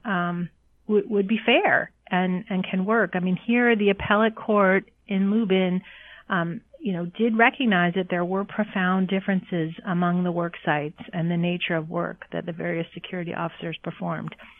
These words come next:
It went ahead and allowed the, you know,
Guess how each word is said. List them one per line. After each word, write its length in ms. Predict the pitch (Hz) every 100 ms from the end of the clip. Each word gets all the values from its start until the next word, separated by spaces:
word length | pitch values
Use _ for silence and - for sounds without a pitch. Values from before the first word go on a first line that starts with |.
| - - -
It 160 | 208 185
went 200 | 190 190
ahead 260 | 175 185 180
and 140 | 170
allowed 580 | 175 170 170 190 196 175
the, 320 | 180 175 170 - - - - _ _ -
you 80 | 170
know, 300 | 165 165